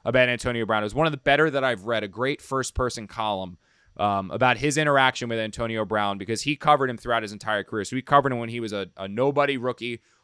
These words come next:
all the way up to when he became the greatest receiver in the game and, and probably the greatest receiver I've ever seen play throughout my tenure. He covered him that entire, that entire era. And he wrote really, really, it was a great story about how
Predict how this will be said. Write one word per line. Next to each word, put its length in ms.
all 220
the 80
way 160
up 140
to 100
when 100
he 60
became 320
the 40
greatest 360
receiver 360
in 80
the 60
game 300
and, 120
and 80
probably 220
the 60
greatest 340
receiver 320
I've 140
ever 160
seen 260
play 320
throughout 300
my 100
tenure. 440
He 120
covered 280
him 60
that 140
entire, 440
that 240
entire 300
era. 380
And 160
he 80
wrote 320
really, 500
really, 480
it 80
was 100
a 40
great 320
story 300
about 220
how 520